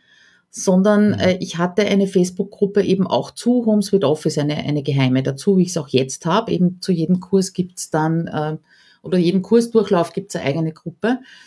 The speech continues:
Speaker 1: Ähm, die Umfrage damals, äh, was Homes, was Homeoffice bedeutet, wo die Vor- und Nachteile sind, die habe ich dann über den Blog gemacht.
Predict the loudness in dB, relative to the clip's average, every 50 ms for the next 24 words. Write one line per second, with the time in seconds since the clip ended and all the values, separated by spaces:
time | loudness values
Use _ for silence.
0 | -20 -20 -20 _ _ -4 0 2 2 4 4 2 0 -2 -6 -14 _ _ _ _
1 | _ -14 -12 -12 -6 -2 -2 0 2 4 4 4 4 2 2 2 2 2 2 2
2 | 0 2 2 2 2 2 2 2 2 2 2 2 0 -2 -4 -8 -10 -12 -10 -8
3 | -8 -6 -6 -6 -8 -6 -4 -2 0 0 -2 -2 -6 -8 -4 -2 0 2 2 0
4 | 0 -4 -12 -14 _ -6 -6 -6 -6 -8 -18 -20 -8 -4 0 0 2 4 2 2
5 | 2 0 -4 -6 -4 -4 -4 -2 0 2 2 2 2 0 0 0 -2 -4 -4 -4
6 | -4 -2 -2 -2 0 -2 -2 -2 -4 -4 -4 -2 0 2 2 2 2 2 0 0
7 | 2 2 2 2 2 2 0 0 0 -2 0 0 -2 -2 -2 -4 -2 0 0 0
8 | -2 -4 -10 -8 -8 -6 -8 -10 -12 -16 -20 -20 -20